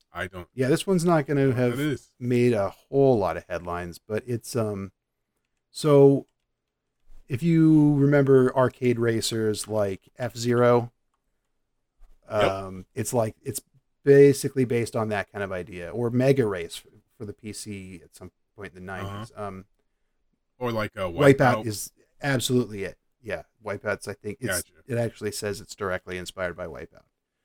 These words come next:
Speaker 2: So,
Speaker 1: Oh,
Speaker 2: so it's
Speaker 1: cool.
Speaker 2: like
Speaker 1: So it's insanely fast.
Speaker 2: Yeah.
Speaker 1: <laughs>
Speaker 2: There, here's the gimmick. There's no speed limit whatsoever.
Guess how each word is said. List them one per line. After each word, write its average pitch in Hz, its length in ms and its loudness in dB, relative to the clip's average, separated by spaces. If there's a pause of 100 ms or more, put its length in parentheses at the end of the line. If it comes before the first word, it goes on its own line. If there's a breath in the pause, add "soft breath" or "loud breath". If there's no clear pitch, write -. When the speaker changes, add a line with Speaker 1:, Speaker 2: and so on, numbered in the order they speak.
(160)
Speaker 2:
So, - 120 -16 (420)
Speaker 1:
Oh, 185 160 0
Speaker 2:
so 135 140 6
it's 143 140 6
Speaker 1:
cool. 156 100 -2
Speaker 2:
like 139 140 0 (440)
Speaker 1:
So 110 160 -10
it's 113 180 -4
insanely 107 800 -4
fast. 101 560 -8
Speaker 2:
Yeah. 101 280 2
Speaker 1:
<laughs> - 60 -14 (340)
Speaker 2:
There, 139 240 4
here's 147 220 4
the 151 80 0
gimmick. 131 400 0 (400)
There's 113 240 -2
no 104 160 0
speed 90 240 -6
limit 87 280 -8 (380)
whatsoever. 87 600 -12